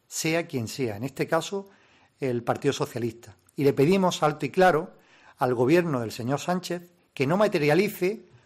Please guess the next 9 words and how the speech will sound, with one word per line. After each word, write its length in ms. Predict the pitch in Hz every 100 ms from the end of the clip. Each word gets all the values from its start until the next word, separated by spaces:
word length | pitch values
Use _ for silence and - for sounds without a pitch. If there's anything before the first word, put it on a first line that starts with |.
| _
lo 220 | 139 143
que 100 | 143
ayer 440 | 139 139 196 202 -
aprobó 480 | 147 143 139 160 190
en 60 |
la 100 | 170
cuarenta 360 | 147 123 123 120
y 40 |
uno, 240 | 160 175